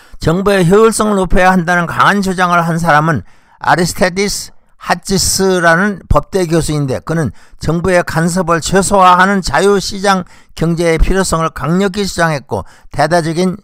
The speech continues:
국민의 지지를 받고 있다 합니다. 즉, 그리스를 경제 추락으로부터 구하려면 자유경제를 회복해야 한다는 주장을 한 것입니다. 그리스의 자유, 경제 자유도를 영에서 십 척도로 조사했을 때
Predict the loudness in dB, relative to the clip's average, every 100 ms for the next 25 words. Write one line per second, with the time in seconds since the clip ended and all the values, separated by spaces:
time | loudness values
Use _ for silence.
0 | _ -4 -2 0 -2 -4 -2 -2 -2 -6
1 | -6 -10 -4 -2 -2 -2 -4 -6 -14 _
2 | -12 -12 -4 -2 0 0 0 0 -2 -8
3 | -20 -8 -2 0 0 -2 -2 0 0 0
4 | -2 -2 -6 -6 -6 2 2 2 0 -2
5 | -4 -14 -18 -8 0 2 2 0 0 0
6 | 0 0 0 -4 -4 -2 -2 -4 -4 -4
7 | -2 0 0 -2 -8 _ -8 -4 0 2
8 | 2 -2 -8 -16 -20 _ _ -6 -4 2
9 | 2 2 0 2 2 2 0 -6 -20 _
10 | _ _ -8 -2 0 2 0 2 2 2
11 | 2 2 2 0 -6 _ -4 2 2 2
12 | 0 0 -2 -6 -6 -10 -10 -8 -2 0
13 | 0 0 0 -2 -4 -6 -6